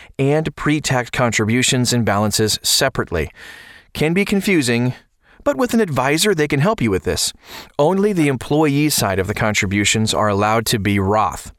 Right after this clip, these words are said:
The employer side, or profit-sharing portion, if you will, must be pre-tax. However, you get to deduct that contribution from your taxes. Boom! So check out our guide to best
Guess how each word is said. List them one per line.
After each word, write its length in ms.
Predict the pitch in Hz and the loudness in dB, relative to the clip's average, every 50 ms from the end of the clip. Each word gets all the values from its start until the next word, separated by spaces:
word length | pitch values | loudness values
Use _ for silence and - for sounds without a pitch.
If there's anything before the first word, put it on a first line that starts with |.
| _ _ _ | _ _ _
The 120 | - 117 117 | -2 0 0
employer 840 | 113 104 95 - - 127 120 107 101 113 170 226 180 113 110 120 - | 0 0 -2 -2 0 0 2 2 2 2 2 2 2 2 0 -2 -2
side, 500 | - - - 95 78 78 95 127 147 - - - - - - - - - - _ _ - | -2 -2 -2 0 0 0 0 -2 -2 -4 -10 -16 -20 -20 -20 -20 -20 -20 -20 _ _ -2
or 480 | - 151 156 156 156 156 151 151 135 - - - | 0 2 2 2 2 2 2 2 0 -2 -8 -14
profit-sharing 800 | - - - 135 127 123 - 131 - - - 131 123 127 127 120 | -10 -4 -2 -2 0 0 -2 -2 0 0 0 2 2 0 0 -2
portion, 400 | - 135 131 123 123 - 143 135 | 0 0 2 2 2 0 0 0
if 120 | 127 120 | 0 0
you 120 | 131 123 120 | 0 2 2
will, 280 | 117 117 131 165 156 - - - - - - | 2 2 0 -2 -6 -8 -14 -20 -20 -8 -4
must 240 | 117 123 127 - - | -2 -2 -2 -2 -2
be 120 | - 120 | -2 -4
pre-tax. 840 | 107 - - - 131 120 107 - - 107 85 - - - - - - _ _ _ _ _ _ - - | -4 -4 -2 -2 0 0 0 0 -2 -2 -2 -4 -4 -6 -6 -6 -6 _ _ _ _ _ _ -6 -2
However, 420 | - 139 165 160 135 95 90 - - _ _ _ _ _ _ - | 0 2 2 2 0 -2 -4 -8 -10 _ _ _ _ _ _ -4
you 160 | 131 131 135 | -2 -2 0
get 240 | 131 147 165 160 - | 0 0 -2 0 -2
to 100 | - 147 | -2 -2
deduct 680 | 135 131 135 123 120 120 120 160 165 170 - - 107 107 | -2 -2 -2 -2 -2 -2 -2 -2 -2 -2 -6 -8 -6 -2
that 240 | 113 107 90 - - | -2 -2 -2 -2 -4
contribution 840 | - 131 120 110 - - 104 92 95 101 107 104 - 127 123 123 | -2 -2 0 0 0 -2 -2 0 0 0 0 2 2 0 0 -2
from 320 | - - - 143 139 143 143 | -2 -4 -2 0 0 2 2
your 140 | 139 156 | 2 0
taxes. 760 | 151 - - - 156 - - - - - 107 82 - - - - _ _ _ 151 | 0 0 -2 -2 -2 -2 -2 -2 0 0 -2 -2 -2 -4 -4 -6 _ _ _ -6
Boom! 580 | 143 143 175 254 294 311 - - 76 73 - - _ _ _ - - - - - - - - - - | -2 0 0 2 2 2 0 0 -2 -4 -4 -4 _ _ _ -20 -20 -20 -20 -20 -20 -20 -20 -14 -6
So 140 | - - 131 | -4 -2 0
check 260 | - - 214 208 - | 0 0 0 2 2
out 140 | 190 190 156 | 2 2 2
our 180 | 101 127 147 135 | 2 2 2 2
guide 340 | 123 123 117 120 120 113 | 2 2 4 2 2 2
to 180 | - - 117 104 | 0 0 0 2
best 460 | 95 92 90 113 123 139 147 - - | 0 0 2 2 2 2 0 -2 -2